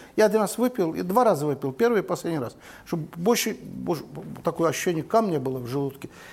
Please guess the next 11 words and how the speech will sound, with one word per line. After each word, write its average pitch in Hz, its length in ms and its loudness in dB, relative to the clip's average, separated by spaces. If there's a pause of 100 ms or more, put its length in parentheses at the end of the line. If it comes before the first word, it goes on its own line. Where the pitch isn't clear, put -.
(120)
И 180 80 0
я 214 160 6
в 220 80 -6
течение 196 480 0
целого 180 480 4
года 233 320 4
не 190 240 4
пил 240 280 2
воду. 147 460 2 (200)
Скажите, 214 360 2
как? - 400 0